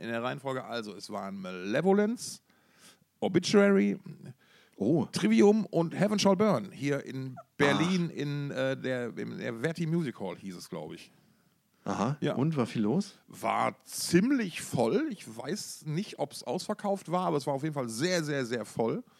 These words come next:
Speaker 1: Das
Speaker 2: Ja.
Speaker 1: war cool. Ähm, hab jede Menge nette Leute ge-, getroffen, unter anderem Sch-, unseren Kumpel Specki von In Extremo.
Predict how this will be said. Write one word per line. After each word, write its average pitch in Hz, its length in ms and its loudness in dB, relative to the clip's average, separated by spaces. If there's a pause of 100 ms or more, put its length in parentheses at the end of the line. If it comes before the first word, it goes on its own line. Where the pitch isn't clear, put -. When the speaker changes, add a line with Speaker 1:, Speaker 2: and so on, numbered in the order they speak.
(480)
Speaker 1:
Das 180 140 0
Speaker 2:
Ja. 165 60 -8
Speaker 1:
war 139 200 -2
cool. 294 260 0 (200)
Ähm, 120 640 -4 (420)
hab - 300 -6 (240)
jede 202 320 -4
Menge 180 200 0
nette 156 200 -2
Leute 190 320 0
ge-, 196 240 -2
getroffen, 202 360 -4
unter 147 220 -4
anderem 135 380 -6
Sch-, - 180 -8
unseren 135 440 -4
Kumpel 165 360 2
Specki 233 480 -4
von 160 260 -6
In 170 100 -4
Extremo. 208 540 -6